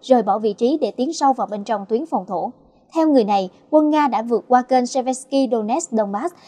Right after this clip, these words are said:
và sức ép đối với lực lượng Ukraine ở khu vực này ngày càng gia tăng. Trước đó, quân đội Ukraine xác nhận các binh sĩ nước này đã rút khỏi ngôi làng Krinky ở bờ bắc của Kherson.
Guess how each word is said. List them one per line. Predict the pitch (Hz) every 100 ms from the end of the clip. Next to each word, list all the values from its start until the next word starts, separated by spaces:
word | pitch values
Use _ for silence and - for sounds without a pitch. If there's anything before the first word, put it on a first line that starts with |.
| - -
và | 233
sức | - 359
ép | 311 370
đối | 247 285
với | 330
lực | 349 262
lượng | 202 - 226
Ukraine | 233 214 214 202
ở | 208
khu | 208 285
vực | 254 208
này | 208 180
ngày | 196 185
càng | 202 185
gia | 196
tăng. | 196 214 190 _ _ _ _ _ _ _ _ -
Trước | 370
đó, | 262 233 330 359
quân | 339
đội | 285 190
Ukraine | 226 247 226 220
xác | 214 339 330
nhận | 220 185 - -
các | 370 339
binh | 302
sĩ | 220 185
nước | 285
này | 302 202
đã | 185 247
rút | 349 359
khỏi | 214 170
ngôi | 240 247
làng | 220 180
Krinky | 240 220 214 240 220
ở | - 208
bờ | 220 202
bắc | 302 -
của | 190
Kherson. | 185 214 233 208